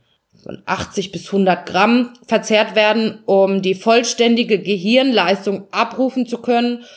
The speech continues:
und mental und geistig wirklich fit zu bleiben. Kommen wir zur Lebensmittelauswahl.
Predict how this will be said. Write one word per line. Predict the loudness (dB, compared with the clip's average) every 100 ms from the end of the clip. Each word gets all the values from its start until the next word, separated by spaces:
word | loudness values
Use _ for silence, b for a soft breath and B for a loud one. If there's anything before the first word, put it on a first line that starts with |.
| B B -4
und | -2 2
mental | 0 0 0 2 2
und | 0 -2
geistig | 0 2 2 2 -2 -2
wirklich | -2 -2 -4 -6
fit | -6 -6
zu | -12
bleiben. | -10 -12 -12 -16 -18 _ _ _ _ _ _ _ _ _
Kommen | 0 2 4
wir | 2
zur | 2
Lebensmittelauswahl. | 4 2 2 -2 -2 -4 -6 -10 -14